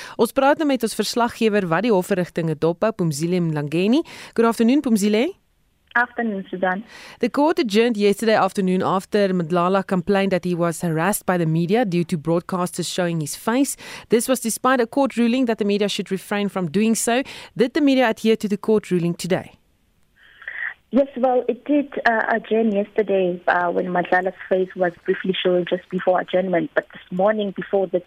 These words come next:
Speaker 2: uh, the matter could start, a considerable amount of time was spent in the judge's chambers where, uh, T V broadcasters were in talks, uh, with the judge and the legal representatives regarding this and trying to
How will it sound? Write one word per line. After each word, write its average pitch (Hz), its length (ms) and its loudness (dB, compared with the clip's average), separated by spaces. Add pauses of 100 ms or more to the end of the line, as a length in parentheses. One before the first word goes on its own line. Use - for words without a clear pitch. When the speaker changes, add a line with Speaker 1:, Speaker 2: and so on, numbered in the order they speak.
(240)
Speaker 2:
uh, 175 160 0
the 180 80 -4
matter 180 320 -2
could - 260 -8
start, 214 300 -2 (380)
a 190 60 0
considerable 226 760 0
amount 196 380 0
of 190 80 -8 (100)
time 185 180 0
was 175 120 -4 (100)
spent 190 320 0
in 180 80 -2
the 170 80 0
judge's 170 340 0 (140)
chambers 220 380 2 (100)
where, 180 260 2 (400)
uh, 175 280 2 (100)
T 240 100 0
V 208 140 0
broadcasters 196 880 -2 (120)
were 180 360 0 (100)
in 175 140 -4
talks, - 440 -2 (140)
uh, 170 180 -2
with 175 120 0
the 180 60 -2
judge 196 320 0
and 180 180 -2
the 180 80 2
legal 190 240 0
representatives 180 1000 -2
regarding 180 680 -2
this 175 180 2 (400)
and 196 140 -2
trying 214 300 0
to - 120 -12